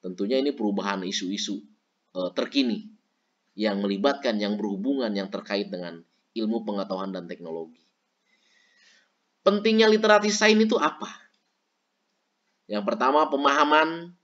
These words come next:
ipa, ilmu pengetahuan alam, menawarkan pemutuhan, menawarkan pemenuhan personal dan kegembiraan, keuntungan atau profit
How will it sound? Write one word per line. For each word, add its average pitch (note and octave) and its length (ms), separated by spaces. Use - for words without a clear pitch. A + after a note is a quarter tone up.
ipa, G#3+ 480
ilmu C#3 220
pengetahuan C#3 420
alam, C3 320
menawarkan C#3 800
pemutuhan, D3+ 640
menawarkan C#3+ 800
pemenuhan D#3 680
personal A2+ 640
dan A#2+ 320
kegembiraan, B2+ 800
keuntungan D3 640
atau A2 240
profit D#3 320